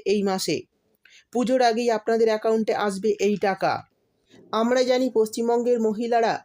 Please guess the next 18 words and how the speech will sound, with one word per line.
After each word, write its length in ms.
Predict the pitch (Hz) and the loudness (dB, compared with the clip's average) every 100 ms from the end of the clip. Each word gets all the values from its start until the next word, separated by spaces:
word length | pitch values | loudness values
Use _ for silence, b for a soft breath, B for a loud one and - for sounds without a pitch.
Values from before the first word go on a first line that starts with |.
| 160 | -2
দু 140 | 202 | 2
হাজার 240 | 226 233 233 | 2 4 2
একুশ 260 | 226 233 226 | 2 -4 -2
সাল 140 | 233 233 | -2 0
থেকেই 300 | 233 240 220 | -2 0 0
লক্ষ্মীর 320 | 208 - 226 | 0 -2 -2
ভাণ্ডার 260 | 226 220 220 | -2 0 0
প্রকল্পের 440 | 220 214 214 226 | 0 0 0 -2
সুবিধা 360 | 226 214 220 220 | -4 -4 -2 0
পাচ্ছে। 400 | 214 208 - 170 113 _ _ _ b b - | 0 -4 -4 -6 -6 _ _ _ b b 0
প্রতি 280 | 240 247 269 | 2 2 0
মাসে 240 | 240 226 | 0 0
মাসে 220 | 247 240 247 | -2 -2 0
তাদের 260 | 233 220 233 | 0 2 2
অ্যাকাউন্টে 440 | 226 226 226 233 | 2 0 0 -2
টাকা 220 | 233 220 220 | -2 -2 -2
দিচ্ছে 260 | 226 - | -2 -4
সরকার। 460 | 220 208 202 190 123 | -2 -2 0 0 -2